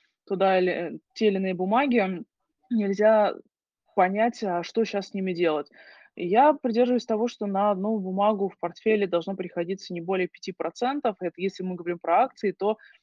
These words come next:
э, ну, в отношении single stocks я бы сделала, то есть отдельных акций. Я не уверена, что это прям самая хорошая тема. Если хочется уже брать Китай, я брала бы через E T F, и честно скажу. Я очень редко, когда сама захожу в отдельные бумаги, только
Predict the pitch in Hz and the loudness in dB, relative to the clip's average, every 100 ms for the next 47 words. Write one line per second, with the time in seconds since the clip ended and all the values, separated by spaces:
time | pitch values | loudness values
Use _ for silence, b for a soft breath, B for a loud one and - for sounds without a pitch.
0 | b _ - 190 190 214 190 185 196 - | b _ -12 -6 -4 -2 -2 -4 -4 -4
1 | 208 180 - 214 196 185 208 226 - 196 | -4 -6 -6 -4 -4 0 2 0 0 -6
2 | 190 202 165 185 190 170 165 175 180 190 | -4 -4 -2 -2 0 -2 -4 -8 -4 -2
3 | 180 175 208 214 - 185 b b b b | -4 -4 -4 -4 -4 -4 b b b b
4 | b 185 202 226 208 226 233 - 202 - | b 2 4 4 2 2 0 -2 -6 -2
5 | 190 185 175 175 - 196 185 - 180 180 | -2 -2 -8 -12 -2 -2 -2 -2 -4 -2
6 | 190 - 254 226 190 190 196 185 - 180 | -4 0 2 2 0 -4 -6 -6 -4 -4
7 | 175 185 - - 214 208 180 170 175 190 | 0 -2 -2 -2 0 2 0 0 0 -2
8 | 180 - 175 170 165 202 185 151 143 180 | -4 -8 -10 -10 -10 -2 0 0 -6 -8
9 | 170 156 - 170 185 285 - B B B | -8 -10 -10 -8 -2 -4 -4 B B B
10 | _ _ 208 208 233 262 254 254 254 - | _ _ 0 4 4 4 2 2 2 2
11 | 202 190 208 214 190 180 185 180 185 185 | 0 2 2 4 2 0 -4 0 0 0
12 | 190 185 175 196 269 233 190 185 | -2 -2 -2 2 2 2 -2 -4